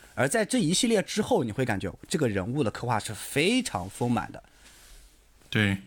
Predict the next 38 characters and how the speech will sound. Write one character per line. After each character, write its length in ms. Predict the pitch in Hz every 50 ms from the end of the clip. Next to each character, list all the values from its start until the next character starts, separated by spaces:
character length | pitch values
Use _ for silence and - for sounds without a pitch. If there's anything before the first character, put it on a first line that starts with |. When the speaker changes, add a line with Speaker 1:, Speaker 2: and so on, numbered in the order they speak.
| - _ _
Speaker 1:
他 280 | _ - 180 190 202 202 180 147 - _
能 200 | 147 135 143 170
用 220 | 208 233 226 170
一 220 | 120 123 160 226
系 220 | 226 - - 285 302
列 200 | 349 330 240 170
的 100 | 139 123
这 140 | 120 - 135
个 160 | 123 113 104
推 220 | - - 262 285
理 180 | 254 208 120 92
的 240 | - 92 98 90 95
手 300 | - - - 107 123 165
法， 240 | - 120 87 - - - - - - -
以 180 | 117 110 110
及 340 | 101 - - - 95 104 127
故 260 | 127 - - 220 190
事 180 | - - - 143
的 400 | 135 113 107 104 98 87 78 - -
发 260 | - - 196 185 208
展 200 | - 135 98 - - _
和 220 | - - - 101
对 240 | 104 - - 156 131
于 260 | 110 104 107 120 127 123 - - - - - -
两 220 | 131 120 107 104
个 140 | - 156 143
人 320 | 120 110 110 101 110 147
之 160 | 160 - 190
间 240 | 170 147 151 151 156
不 180 | - - - 123
断 220 | - 214 220 190
的 100 | 151 127
这 180 | 127 - 135 113
个 320 | - - 113 98 - - -
变 160 | - 233 180 117
化， 220 | - 131 101 92
以 80 | 98 98
及 240 | - - 120 147